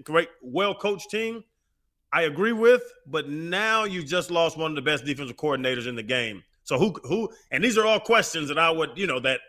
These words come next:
to Perk's point, who's gonna be the defensive coordinator? 'Cause we saw Josh Boyer not do what Vic did. And also personnel-wise, it's funny that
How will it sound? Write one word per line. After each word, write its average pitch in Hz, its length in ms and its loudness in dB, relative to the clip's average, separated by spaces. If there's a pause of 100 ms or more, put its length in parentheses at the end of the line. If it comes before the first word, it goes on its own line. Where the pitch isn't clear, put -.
(120)
to 170 120 -2
Perk's 160 260 2
point, 214 320 -4 (400)
who's 214 240 -2
gonna 208 180 0
be 202 100 -2
the 185 80 0
defensive 170 380 -4
coordinator? 147 420 4
'Cause 147 180 -2
we 143 60 -4
saw 180 240 0
Josh 156 280 2
Boyer 147 340 0
not 135 300 2
do 143 140 -4
what 131 180 -2
Vic 165 320 -4
did. 196 260 0 (340)
And 170 100 -4
also 269 280 0
personnel-wise, 226 720 0 (600)
it's 190 180 0
funny 262 360 0
that 185 320 0